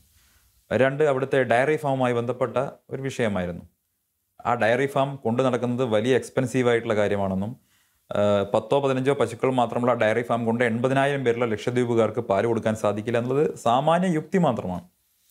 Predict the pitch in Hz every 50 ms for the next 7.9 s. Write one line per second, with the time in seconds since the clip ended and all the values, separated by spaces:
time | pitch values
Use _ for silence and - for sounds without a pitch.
0 | - - - - _ _ - - 135 147 131 123 131 139 143 143 147 143 135 151
1 | 139 120 117 117 117 113 113 113 123 123 120 98 92 90 - - - _ _ _
2 | _ _ _ _ _ _ _ _ _ - 120 127 143 156 160 156 156 151 156 151
3 | - 139 135 143 156 170 170 160 147 143 139 139 139 139 127 113 - - - -
4 | _ _ - - - - _ - 117 117 117 123 123 123 143 160 165 165 139 131
5 | 120 - 135 127 113 110 101 95 90 87 - 98 98 98 104 110 107 104 - _
6 | _ _ _ _ - 107 - 127 123 123 123 120 123 123 117 117 127 131 127 131
7 | 131 131 131 139 127 - 131 127 135 139 131 127 - 139 135 135 135 131